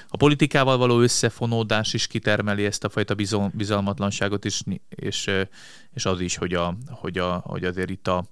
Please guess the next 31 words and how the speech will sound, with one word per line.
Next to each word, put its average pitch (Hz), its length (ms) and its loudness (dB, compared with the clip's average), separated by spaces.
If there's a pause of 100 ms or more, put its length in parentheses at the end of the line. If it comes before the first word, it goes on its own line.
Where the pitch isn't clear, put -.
(280)
aki - 200 -2
a - 40 -2
pénzt 120 380 2
adja 101 280 2
a - 40 0
mindenkori 90 500 -2
kutatásra, 87 580 -4
fejlesztésre, 85 840 -4
meg 82 180 -6
a 82 40 -4
lehetőséget, 110 920 -4 (840)
az 101 180 -2
el 98 120 2
is 95 200 -2
vár 90 340 -4
bizonyos 98 460 -6
dolgokat, 127 480 0
ezért 110 240 2
manipulálják 87 1000 -4
a 90 220 -6 (420)
dolgokat. 135 440 0 (160)
Biztos 131 460 2
vagyok 95 140 0
benne, 101 140 -2
hogy 98 140 -4
Magyarországon 85 880 -4
is 85 140 -8
nagyon 95 280 -2
sok - 260 -6
adat, 92 420 0 (840)
információ, 101 1080 -2